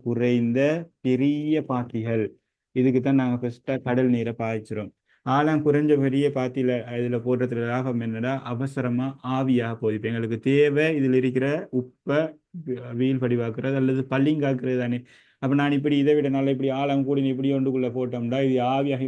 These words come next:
போறதுக்கு பெரிய நிறைய நேரம் எடுக்கும். அப்ப இந்த மாதிரி பரந்த மாதிரி இருக்கிறதுக்கு தான் ஆழத்தை குறைச்சி, சரி, ஆழத்தை குறைச்சி பெரிய பாத்தி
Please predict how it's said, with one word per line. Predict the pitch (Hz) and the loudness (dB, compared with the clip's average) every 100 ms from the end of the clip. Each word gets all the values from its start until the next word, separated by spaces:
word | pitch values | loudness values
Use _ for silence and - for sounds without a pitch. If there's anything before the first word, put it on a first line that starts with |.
| 123 | -4
போறதுக்கு | 120 113 113 139 156 - _ _ _ | -4 -4 -2 -2 -2 -8 _ _ _
பெரிய | 131 131 143 139 | 2 4 4 4
நிறைய | 127 139 151 143 | 4 4 4 4
நேரம் | 143 135 123 | 2 2 0
எடுக்கும். | 110 104 98 - - | -2 -6 -10 -14 -8
அப்ப | 117 123 | 0 2
இந்த | 143 151 | 4 4
மாதிரி | 143 147 151 139 | 2 2 0 -2
பரந்த | 135 151 165 160 143 | 0 2 0 0 2
மாதிரி | 139 127 123 | 2 2 0
இருக்கிறதுக்கு | 120 117 110 107 120 | -2 -4 -6 -6 -4
தான் | 147 180 - _ 120 127 | -4 -4 -12 _ -6 -2
ஆழத்தை | 143 147 127 113 110 127 | 0 0 0 -4 -6 -2
குறைச்சி, | 127 127 131 143 160 - - _ _ _ _ _ _ _ _ _ _ 139 | 0 0 -4 -2 0 -2 -8 _ _ _ _ _ _ _ _ _ _ 0
சரி, | 139 147 131 127 | 0 0 -2 -2
ஆழத்தை | 127 127 - 113 127 | 0 0 -2 -4 0
குறைச்சி | 123 123 156 147 143 | 0 0 -2 0 2
பெரிய | 151 156 135 | 2 2 0
பாத்தி | 117 | -2